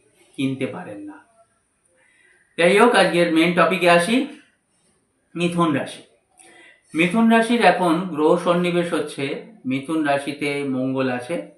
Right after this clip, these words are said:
মিথুন রাশির দ্বাদশ অর্থাৎ বৃষ রাশিতে বৃহস্পতি আছে, কন্যায় মিথুন রাশির চতুর্থ ঘরে আছে কেতু, মিথুন রাশির দশমে পাঁচটা গ্রহ আছে,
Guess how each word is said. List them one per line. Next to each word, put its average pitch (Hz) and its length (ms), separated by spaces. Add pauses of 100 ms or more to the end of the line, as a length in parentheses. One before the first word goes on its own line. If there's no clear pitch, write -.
(840)
মিথুন 214 300
রাশির 214 320
দ্বাদশ 160 400
অর্থাৎ 156 340
বৃষ 139 240
রাশিতে 151 840
বৃহস্পতি 139 600
আছে, 123 400 (1300)
কন্যায় 202 520 (1300)
মিথুন 175 300
রাশির 160 540 (520)
চতুর্থ 190 460
ঘরে 127 600 (360)
আছে 131 580 (320)
কেতু, 143 500 (880)
মিথুন 185 340
রাশির 208 320
দশমে 180 680 (100)
পাঁচটা 170 460
গ্রহ 123 340
আছে, 101 340